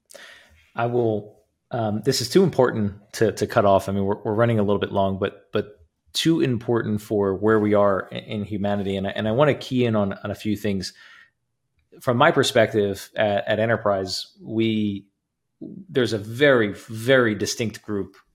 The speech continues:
supporting blockchain and that type of capability. I mean, we're talking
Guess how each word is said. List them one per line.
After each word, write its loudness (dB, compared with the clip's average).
supporting -2
blockchain -2
and -6
that -6
type -4
of -8
capability. -6
I -8
mean, -8
we're -6
talking -4